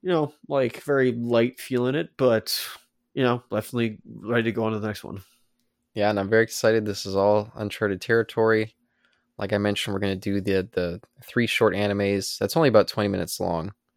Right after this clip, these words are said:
Speaker 2: so probably won't do in a commentary. We'll probably try to do a little scene by scene for the three of 'em.
Speaker 1: Hasn't,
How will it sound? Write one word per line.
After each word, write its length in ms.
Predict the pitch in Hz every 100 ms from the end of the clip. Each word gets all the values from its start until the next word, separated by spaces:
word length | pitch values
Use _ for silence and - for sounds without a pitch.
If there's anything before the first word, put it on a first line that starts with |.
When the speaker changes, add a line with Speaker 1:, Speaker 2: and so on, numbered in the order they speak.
| _ _ _ -
Speaker 2:
so 180 | -
probably 320 | 87 - 107 104
won't 120 | 92
do 100 | 95
in 80 | 87
a 40 |
commentary. 540 | - 87 85 87 -
We'll 60 | 85
probably 320 | - 85 85
try 180 | - 92
to 60 | 80
do 160 | 85
a 40 | 82
little 260 | 76 110 123
scene 280 | - - 90
by 120 | 80
scene 400 | 78 - 78 95 - _ _ _ _ _ _ _ -
for 140 | -
the 60 | -
three 280 | - 80
of 80 | 80
'em. 200 | 78 95 _ _ _ _ _ _ _ _ - - -
Speaker 1:
Hasn't, 320 | 104 104